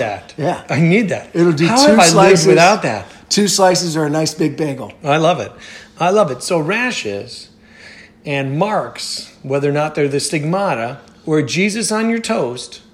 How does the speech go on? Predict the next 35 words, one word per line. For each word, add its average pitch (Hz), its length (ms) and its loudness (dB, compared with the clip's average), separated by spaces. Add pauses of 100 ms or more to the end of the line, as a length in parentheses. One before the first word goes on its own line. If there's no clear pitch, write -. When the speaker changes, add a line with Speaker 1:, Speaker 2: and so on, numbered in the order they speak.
(200)
Speaker 1:
tell 220 260 -4
us 151 100 -6
things 160 200 -6
about 170 220 -4
the 180 40 -8
world. 180 300 -8
Speaker 2:
They 135 120 -8
can 135 120 -4
tell 139 200 -2
us 143 120 -4
stories. 170 580 -6 (100)
Speaker 1:
Yeah. 147 260 -4 (760)
Um, 160 320 0 (340)
<laughs> - 340 -20
well, 170 180 4
Lyme, 190 500 2 (320)
if 156 140 2
you 165 80 2
don't 185 200 6
have 165 120 2
the 113 80 -4
rash 107 320 -8
and 135 80 -4
you 139 80 -2
don't 147 160 0
pick 151 160 -2
it 160 40 0
up, - 360 -2
can 147 180 0
then 196 240 0
lead 147 260 -4
to 151 120 -6
pretty 156 240 0
significant 151 500 -4
arthritis. - 680 -10